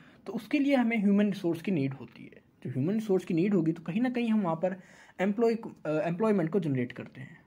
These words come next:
मतलब जो हमारी अपॉर्चुनिटीज़ होती है एम्प्लॉयमेंट की, उसको इंक्रीज करते हैं।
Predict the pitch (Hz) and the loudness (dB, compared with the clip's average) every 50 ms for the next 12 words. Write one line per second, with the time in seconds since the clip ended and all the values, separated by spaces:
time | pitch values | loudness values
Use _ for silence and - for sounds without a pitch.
0 | _ - 135 131 135 139 147 147 143 143 139 139 143 139 160 143 151 151 139 185 | _ -14 -12 -6 -4 -4 -4 -2 -2 -2 0 0 0 -2 -4 -6 -6 -6 -6 -6
1 | 170 220 240 233 233 185 190 180 170 160 165 170 160 151 147 143 139 139 - 196 | -4 -2 0 0 0 2 2 2 0 0 0 0 2 2 0 0 -4 -2 -2 -4
2 | 151 - - 165 151 139 127 - 123 117 123 - - - - - 127 123 127 131 | -4 -2 -2 -2 -2 -2 -2 -4 -6 -8 -8 -10 -14 -20 -18 -14 -14 -14 -14 -14